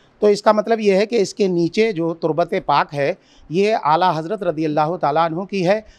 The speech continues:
तो उन्हीं का ये नाम लिखा हुआ है, मुजद्दिद दीन व मिल्लत सैयदी सरकार आला हज़रत इमाम अहमद रज़ा ख़ान हनफी कादरी बरकाती बरेलवी क़ुद्दस सिर्रुल अज़ीज़। तो इसका मतलब ये है कि इसके नीचे जो तुरबत पाक है, ये आला हज़रत की है। और इसके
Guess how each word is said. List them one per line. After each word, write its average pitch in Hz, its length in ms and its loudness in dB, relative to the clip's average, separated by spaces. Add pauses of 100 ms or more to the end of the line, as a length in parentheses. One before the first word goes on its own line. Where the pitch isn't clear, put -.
(180)
तो 185 80 0
उन्हीं 190 260 0
का 220 120 0
ये 190 160 -4
नाम 175 240 0
लिखा 175 200 -4
हुआ 139 220 -2
है, 170 120 -2
मुजद्दिद 156 520 -4
दीन 147 200 -4
व 143 60 -4
मिल्लत 151 320 -2
सैयदी 143 400 -6
सरकार 143 380 -2
आला 131 300 0
हज़रत 147 320 -2 (320)
इमाम 175 340 0
अहमद 156 240 -4
रज़ा 143 260 0
ख़ान 180 280 -6
हनफी 139 400 -6
कादरी 143 320 0
बरकाती 131 500 -2
बरेलवी 139 400 -2
क़ुद्दस 135 340 -6 (120)
सिर्रुल 135 320 -2
अज़ीज़। 117 460 -6 (360)
तो 185 60 4
इसका 185 220 2
मतलब 202 300 -2
ये 202 160 0
है 220 60 -2
कि 220 120 -4
इसके 190 240 -4
नीचे 175 300 -2
जो 202 140 -2
तुरबत 160 340 -2 (120)
पाक - 240 0
है, 185 180 -2 (280)
ये 175 140 0
आला 151 340 2
हज़रत 139 340 -6
की 143 120 -4
है। 120 180 0 (380)
और 185 160 4
इसके 226 260 -2